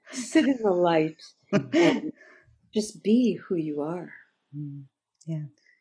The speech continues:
Speaker 2: And I'm sure there'll be people who'll be hearing this and being like, "Oh my God, I'd love to have a session." Is this
Speaker 3: Yes.
Speaker 2: something that you still do, one-on-one
Speaker 1: Of course.
Speaker 2: sessions?
Speaker 1: Of
Speaker 2: Um,
Speaker 1: course.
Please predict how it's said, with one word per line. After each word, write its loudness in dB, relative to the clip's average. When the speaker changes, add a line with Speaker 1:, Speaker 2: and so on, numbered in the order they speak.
Speaker 2:
And 8
I'm 6
sure 6
there'll 6
be 6
people 2
who'll 4
be 4
hearing 4
this 2
and 4
being 6
like, 4
"Oh 4
my 4
God, 4
I'd -2
love 0
to -6
have -2
a -4
session." 0
Is -2
this -2
Speaker 3:
Yes. 4
Speaker 2:
something 4
that 6
you 4
still 4
do, 6
one-on-one 2
Speaker 1:
Of 6
course. 0
Speaker 2:
sessions? -2
Speaker 1:
Of -6
Speaker 2:
Um, 0
Speaker 1:
course. -8